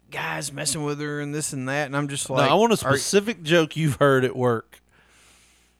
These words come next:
Speaker 2: from a female.
Speaker 1: Like, seriously?
Speaker 2: Yeah, just, I mean, I wanna hear one just to see if you got a case.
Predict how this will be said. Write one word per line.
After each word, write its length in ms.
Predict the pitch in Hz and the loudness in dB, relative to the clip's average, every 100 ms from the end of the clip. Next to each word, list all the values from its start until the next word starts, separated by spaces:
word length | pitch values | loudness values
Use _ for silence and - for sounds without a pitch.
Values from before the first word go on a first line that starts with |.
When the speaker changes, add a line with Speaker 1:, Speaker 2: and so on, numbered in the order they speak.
| _ _ | _ _
Speaker 2:
from 220 | 139 131 | -4 -4
a 40 | |
female. 460 | - 131 107 95 - _ _ _ _ _ _ _ _ _ _ _ _ | -2 -4 -4 -8 -12 _ _ _ _ _ _ _ _ _ _ _ _
Speaker 1:
Like, 200 | 147 135 110 - | -6 -6 -6 -8
seriously? 680 | - 151 165 277 330 370 370 | -6 0 2 0 -2 4 6
Speaker 2:
Yeah, 320 | 392 135 107 | 6 6 2
just, 300 | 127 151 - | -2 -4 0
I 120 | 135 | 2
mean, 160 | 156 139 | 2 2
I 80 | 143 | 2
wanna 260 | 190 202 | 2 2
hear 180 | 147 165 | 4 2
one 260 | 135 110 113 | 2 -2 -2
just 200 | 139 - | -4 -4
to 60 | |
see 180 | - 190 | -2 -2
if 80 | 135 | -2
you 80 | 135 | 0
got 160 | 131 | 0
a 40 | 123 | -2
case. 800 | - - - - 196 196 - | -4 -8 -8 -10 -8 -6 -6